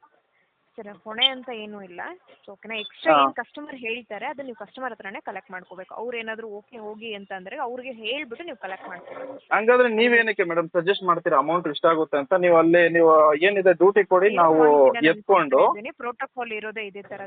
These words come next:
Speaker 1: ಸರ್, ನಮ್ಮಲ್ಲಿ ಈ ತರ ಆ್ಯಡ್ ಆಗೋದಿಲ್ಲ. So ನಿಮ್ಗೆ ಆ್ಯಡ್ ಆಗ್ಬೇಕು ಅಂತಂದ್ರೆ ನೀವು ಕಸ್ಟಮರ್‌ಗೆ ಇನ್ಫಾರ್ಮ್ ಮಾಡಿರ್ಬೇಕು. So ಕಸ್ಟಮರ್ ಒಪ್ಕೊ ಅಂತಂದ್ರೆ ನೀವು ಬೇರೆ ರೂಟಲ್ಲಿ ಹೋಗ್ಬೇಕು. ನೀವು ಗಿವನ್ ರೂಟ್ ಅಲ್ದಿರೋ ಬೇರೆ ರೂಟಲ್ಲಿ ಟ್ರಾವೆಲ್ ಮಾಡಿದ್ರೆ ಆ
Speaker 2: ಅಲ್ಲ
Speaker 1: ಫೇರ್
Speaker 2: ಮೇಡಮ್,
Speaker 1: ಆಗೋದಿಲ್ಲ.
Speaker 2: ಗಿವ್ ಅಂಡ್ ರೂಟ್ ಬ್ಯಾಂಗ್ಳೂರಲ್ಲಿ ಯಾವ್ದು ಗಿವ್ ಅಂಡ್ ರೂಟಲ್ಲಿ ಬಿಟ್ಬಿಟ್ಟು ನಾನು ಇವಾಗ, ಹ್ಮ್,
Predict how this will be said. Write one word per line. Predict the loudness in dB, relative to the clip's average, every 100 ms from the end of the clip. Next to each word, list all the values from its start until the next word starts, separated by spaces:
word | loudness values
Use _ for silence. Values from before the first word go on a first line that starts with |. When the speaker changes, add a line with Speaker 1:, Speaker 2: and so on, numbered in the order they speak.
| -16
Speaker 1:
ಸರ್, | -18 -18 -18
ನಮ್ಮಲ್ಲಿ | -18 -16 -16
ಈ |
ತರ | -14 -10
ಆ್ಯಡ್ | -8 -8
ಆಗೋದಿಲ್ಲ. | -10 -10 -14 -16 -14 -14 -16 -18
So |
ನಿಮ್ಗೆ | -18 -16 -12
ಆ್ಯಡ್ | -12 -12
ಆಗ್ಬೇಕು | -14 -16 -20 -18
ಅಂತಂದ್ರೆ | -20 -20 -20
ನೀವು | -20 -20
ಕಸ್ಟಮರ್‌ಗೆ | -20 -20 -20 -20
ಇನ್ಫಾರ್ಮ್ | -18 -18 -16 -16
ಮಾಡಿರ್ಬೇಕು. | -16 -18 -20 -18 -18 -14
So | -12 -12 -12 -2 0
ಕಸ್ಟಮರ್ | 2 2 2 -4
ಒಪ್ಕೊ | -12 -14
ಅಂತಂದ್ರೆ | -12 -14 -12 -10
ನೀವು | -10
ಬೇರೆ | -10 -10 -10
ರೂಟಲ್ಲಿ | -14 -18 -20
ಹೋಗ್ಬೇಕು. | -20 -18 -14
ನೀವು | -14
ಗಿವನ್ | -10 -6 -6
ರೂಟ್ | -6 -10
ಅಲ್ದಿರೋ | -10 -8 -12
ಬೇರೆ | -10 -12 -12
ರೂಟಲ್ಲಿ | -12 -16 -14
ಟ್ರಾವೆಲ್ | -10 -8 -8 -12
ಮಾಡಿದ್ರೆ | -16 -16 -12
ಆ | -10 -2
Speaker 2:
ಅಲ್ಲ | 2 4
Speaker 1:
ಫೇರ್ | 2
Speaker 2:
ಮೇಡಮ್, | 2 2
Speaker 1:
ಆಗೋದಿಲ್ಲ. | 0 0
Speaker 2:
ಗಿವ್ | 2
ಅಂಡ್ | 4 2
ರೂಟ್ | 2 2 2
ಬ್ಯಾಂಗ್ಳೂರಲ್ಲಿ | 0 2 2 2 2
ಯಾವ್ದು | 2 0
ಗಿವ್ | -2 0 0
ಅಂಡ್ | 2
ರೂಟಲ್ಲಿ | 2 0
ಬಿಟ್ಬಿಟ್ಟು | -2 -6 -4
ನಾನು | -2 2
ಇವಾಗ, | 2 4 2 0 _ _ _ _
ಹ್ಮ್, | -12